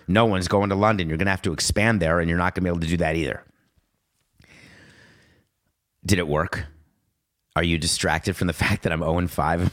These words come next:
<laughs> Not the personal pick of the day. It's an outrage. All right, tonight I'm busy. Don't reach me. I may or may not be on social media.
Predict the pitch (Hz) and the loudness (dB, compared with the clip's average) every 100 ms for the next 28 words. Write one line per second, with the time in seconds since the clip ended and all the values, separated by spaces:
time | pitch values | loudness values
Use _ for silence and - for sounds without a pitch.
0 | - - 101 - - 107 101 - 101 - | -6 -6 -6 -6 -8 -6 -4 -4 -6 -6
1 | 78 92 85 82 82 104 - _ _ _ | -6 -4 -2 0 0 0 -6 _ _ _
2 | _ _ _ 104 - 85 - - 87 - | _ _ _ -4 -2 -6 -8 -6 -6 -6
3 | 69 57 50 - - - _ _ _ - | -10 -10 -8 -8 -8 -16 _ _ _ -20
4 | - - - - 120 123 113 - 123 135 | -20 -20 -20 -2 2 2 2 0 2 4
5 | 135 113 101 123 107 107 110 - _ _ | 4 4 2 2 4 2 -2 -10 _ _
6 | _ _ - 92 113 127 143 147 _ - | _ _ -14 -4 2 4 4 0 _ -2
7 | 104 120 - 95 104 101 - _ _ _ | 0 0 0 0 0 -4 -16 _ _ _
8 | _ _ 90 101 113 127 123 113 110 110 | _ _ -2 2 2 4 2 2 2 2
9 | 104 - 107 - 98 98 92 85 | 2 0 0 0 0 2 2 0